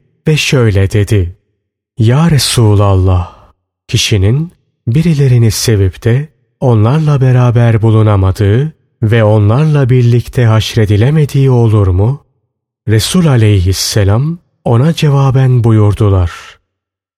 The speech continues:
"Kişi sevdiğiyle beraberdir."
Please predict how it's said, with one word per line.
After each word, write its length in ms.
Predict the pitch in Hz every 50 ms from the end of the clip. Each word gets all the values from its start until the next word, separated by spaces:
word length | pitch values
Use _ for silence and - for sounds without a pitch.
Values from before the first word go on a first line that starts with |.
| _ _
"Kişi 360 | - - 113 - - - 120
sevdiğiyle 840 | 110 - - - 120 113 110 107 92 113 110 120 147 151 160 156 147
beraberdir." 840 | 143 139 123 113 107 104 101 98 107 101 98 98 101 - - 98 90